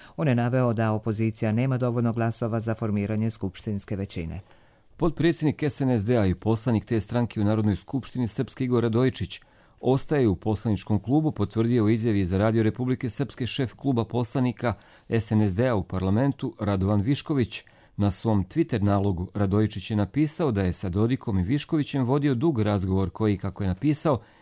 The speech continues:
Speaker 2: nije baš bio ugodan, ali da su pokušali spustiti napetost i tražiti rješenja.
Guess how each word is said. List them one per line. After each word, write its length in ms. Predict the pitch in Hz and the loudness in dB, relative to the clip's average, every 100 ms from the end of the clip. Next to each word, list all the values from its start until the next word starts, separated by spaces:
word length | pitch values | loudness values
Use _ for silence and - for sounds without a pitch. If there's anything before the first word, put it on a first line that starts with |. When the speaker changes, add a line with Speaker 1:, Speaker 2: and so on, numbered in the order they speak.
| _ | _
Speaker 2:
nije 280 | 113 143 165 | 0 2 2
baš 260 | 131 123 - | 0 -2 -4
bio 300 | 104 127 107 | -2 0 2
ugodan, 460 | 131 151 123 92 - _ _ | 2 2 2 0 -4 _ _
ali 200 | - 107 | 0 2
da 120 | 101 | 2
su 140 | 92 98 | -2 -6
pokušali 560 | - 156 156 - 107 | -4 -4 -4 -2 -2
spustiti 520 | 85 - 143 139 - 92 | -2 -4 -6 -6 -6 -2
napetost 600 | 123 151 147 147 123 147 | 0 0 -2 -2 -2 0
i 120 | 135 - _ | -2 -2 _
tražiti 500 | - 95 87 82 107 | -4 0 0 -2 -2
rješenja. 480 | 101 104 143 143 113 | -2 0 0 2 0